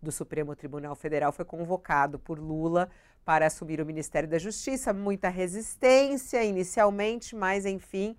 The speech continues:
aceitou e assume em fevereiro. Mas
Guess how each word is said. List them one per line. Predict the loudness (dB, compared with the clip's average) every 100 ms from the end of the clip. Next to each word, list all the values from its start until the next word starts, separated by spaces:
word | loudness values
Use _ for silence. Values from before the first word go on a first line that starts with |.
| -16 _ _ 4
aceitou | 4 6 2 0 4 8 10 8 _ _ -20 0
e | 6
assume | 6 4 -4 -4
em | -4
fevereiro. | -2 2 4 6 6 4
Mas | 2 6 8 8 4 -4 -10